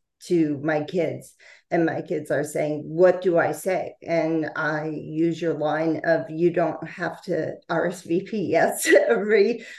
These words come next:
argument you're invited for." I said, "Don't take the bait. You need to say, we need to be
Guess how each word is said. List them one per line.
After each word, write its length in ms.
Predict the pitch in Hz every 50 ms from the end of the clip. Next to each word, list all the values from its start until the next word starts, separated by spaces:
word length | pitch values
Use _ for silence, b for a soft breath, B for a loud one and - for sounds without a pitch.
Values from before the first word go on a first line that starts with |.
| B B _
argument 640 | - 208 208 202 - 208 208 202 202 196 196 - -
you're 220 | 196 185 180 180
invited 460 | 175 165 202 226 254 - 285 226 - -
for." 260 | 185 180 170 165 190
I 140 | 185 180 180
said, 400 | 180 - 190 190 185 175 170 - - - 180 170
"Don't 260 | 170 220 220 240 247 -
take 260 | 240 247 233 - _
the 60 | -
bait. 340 | 180 190 220 247 330 - - - _ B B B B B B -
You 160 | 180 208 214
need 300 | 214 208 208 208 208 -
to 140 | 220 196 185
say, 640 | - - - 208 190 190 185 185 185 185 - - _ _ _ _ _ _ _ _ _ _ _ -
we 280 | 143 139 165 240 277
need 300 | 311 285 277 262 220 -
to 100 | - 233 175
be 600 | 160 190 185 185 180 170 170 165 160 165 -